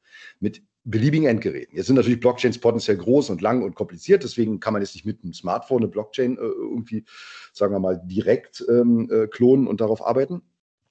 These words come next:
Aber grundsätzlich ist es so, dass man mit einem geeigneten Client selber an diesem Netzwerk teilnehmen kann. Und es gibt niemand, der entscheidet, der entscheidet, was darauf geschrieben wird. Entscheiden tut das gesamte Netzwerk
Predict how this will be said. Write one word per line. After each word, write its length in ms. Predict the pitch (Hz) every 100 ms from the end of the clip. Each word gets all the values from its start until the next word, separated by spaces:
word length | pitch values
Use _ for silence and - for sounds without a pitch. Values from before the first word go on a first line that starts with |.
| _
Aber 180 | 98 110
grundsätzlich 380 | 110 117 123 147
ist 80 | 117
es 40 |
so, 120 | 123
dass 140 | 135 120
man 120 | 110
mit 140 | 120
einem 160 | 113 110
geeigneten 420 | 98 95 87 -
Client 400 | - 90 120 196
selber 440 | 107 117 123 135 131
an 60 |
diesem 200 | 127 117
Netzwerk 320 | 113 113 110
teilnehmen 340 | - 95 82 69
kann. 220 | - - _ - -
Und 100 | -
es 120 | 117 120
gibt 180 | 120
niemand, 540 | 139 156 214 214 196 190
der 100 | 147
entscheidet, 640 | 143 - 117 123 196 -
der 120 | 127 92
entscheidet, 500 | 95 156 214 - -
was 140 | 92
darauf 240 | 85 87
geschrieben 400 | - 90 110 120
wird. 160 | 147 -
Entscheiden 640 | 104 - 87 104 151 143
tut 280 | - 123 120
das 140 | 110
gesamte 320 | - 98 107 95
Netzwerk 440 | 107 - 139 135